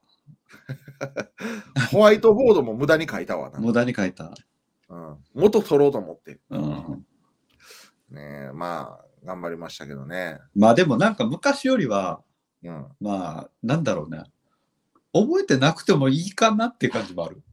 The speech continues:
Speaker 2: ちょっと。
Speaker 1: これはいいことなのか悪いことなのか。
Speaker 2: いや、いいんじゃない？いいんじゃないですか。要は、まあ、この、
Speaker 1: うん。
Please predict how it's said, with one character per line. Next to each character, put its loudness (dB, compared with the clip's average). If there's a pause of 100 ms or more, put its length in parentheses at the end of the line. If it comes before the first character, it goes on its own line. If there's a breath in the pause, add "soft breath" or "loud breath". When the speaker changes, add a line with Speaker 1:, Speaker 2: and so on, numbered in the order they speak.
Speaker 2:
ち -10
ょ -4
っ -18
と。 -8 (500)
Speaker 1:
こ 4
れ 6
は 6
い 0
い -18
こ 2
と 0
な -4
の -12
か -6
悪 4
い 0
こ -6
と -16
な -12
の -14
か。 -16
Speaker 2:
い 8
や、 8
い 8
い 6
ん 0 (100)
じ 2
ゃ 4
な -12 (180)
い？ -6
い -4
い -2
ん -4
じ 0
ゃ -2
な -4
い -8
で -18
す -20
か。 -20
要 -4
は、 -2
ま -2
あ、 -12
こ -4
の、 -6
Speaker 1:
う -14
ん。 -20